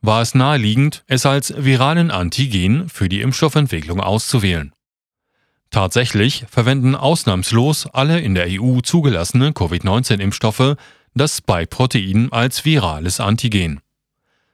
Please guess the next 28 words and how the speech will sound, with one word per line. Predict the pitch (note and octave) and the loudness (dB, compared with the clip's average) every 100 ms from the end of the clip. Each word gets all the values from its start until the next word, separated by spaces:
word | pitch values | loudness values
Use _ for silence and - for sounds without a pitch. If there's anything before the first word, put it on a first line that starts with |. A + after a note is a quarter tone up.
| _ | _
Keiner | B2 C3 D3+ | 0 2 2
der | B2 E2 E2 | 2 0 0
zugelassenen | - C#3 A#2 E2+ - G2 | 2 4 2 0 -2 0
Impfstoffe | B2 C3 A#2 G#2 B2 C#3 - _ _ | 0 0 0 0 2 0 -4 _ _
verwendet | - B2+ C#3 D3 C#3+ - | -2 0 2 2 0 0
andere | C3+ D#3 D#3+ | 0 2 2
sars | C#3 F#2 D#2+ - | 2 0 -2 -2
cov | G2+ - | -2 0
zwei | - A#2 | 0 0
Proteine | - - F#2 A#2+ A#2 C3+ D3 - | 0 -2 0 0 2 2 2 -2
als | C3+ C#3+ - | -2 -2 -2
virale | D#3+ D3 E2+ D#2+ F2+ | 0 0 -2 -4 -2
Antigene. | F#2+ A2 A#2 F#2+ F2 D2 - _ _ _ _ _ _ _ - | -2 0 0 0 0 -4 -10 _ _ _ _ _ _ _ -2
Das | G#2 F2+ | -2 0
bedeutet, | - G#2+ B2 A#2+ A#2+ - _ _ _ | 0 2 2 2 0 -2 _ _ _
dass | A#2+ A#2+ - | 0 0 0
bei | A#2 | 0
einer | A#2+ C3 | 2 0
covid | A#2 B2 B2+ | 2 2 4
neunzehn | C3+ D#3+ - G2+ | 2 2 2 0
Impfung | G2+ G#2 C#3+ D3 - _ | 0 2 2 2 -4 _
nur | A2+ A2+ A2 | 2 4 2
das | A2 | 0
Spike-Protein | - C3+ D3+ - F#2+ A2+ B2+ D#3 | 0 0 0 -2 0 2 2 0
in | E3 E2 | -2 -4
den | E2 F2+ | -4 -2
Körper | G#2 G#2+ B2+ | -2 2 0
gelangt. | A2 F2 D2+ - | 0 -2 -4 -10